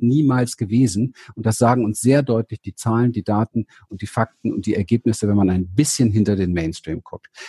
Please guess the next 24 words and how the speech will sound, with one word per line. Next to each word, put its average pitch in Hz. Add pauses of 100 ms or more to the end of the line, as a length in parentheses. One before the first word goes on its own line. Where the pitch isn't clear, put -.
Das 170
ist -
die 135
größte 147
Volksverarschung, 120
die 120
unsere 107
Welt 104
jemals 101
erlebt 80
hat, 87
was 85
hier 90
gerade -
passiert. -
Und 104
da 107
bin 110
ich -
glasklar 101
und 92
das 92
ist -
nachweisbar. -